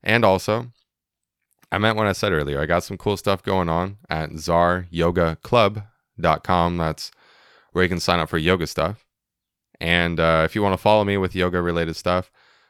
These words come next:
the Yo-, Yoga Czar podcast and Yoga Czar on Instagram too. All right? Peace.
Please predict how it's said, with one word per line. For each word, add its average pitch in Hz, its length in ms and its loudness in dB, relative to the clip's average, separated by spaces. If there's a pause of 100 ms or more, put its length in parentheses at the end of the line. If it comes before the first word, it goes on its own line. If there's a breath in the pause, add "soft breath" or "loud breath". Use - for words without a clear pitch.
(100)
the 95 80 2
Yo-, 107 140 6
Yoga 104 500 2
Czar 104 240 4
podcast 92 680 -2 (180)
and 85 680 -2
Yoga 87 280 -2
Czar 85 220 2
on 85 100 -2
Instagram 78 560 -6
too. - 260 -14 (100)
All - 80 -6
right? 107 280 2 (480)
Peace. 110 440 -4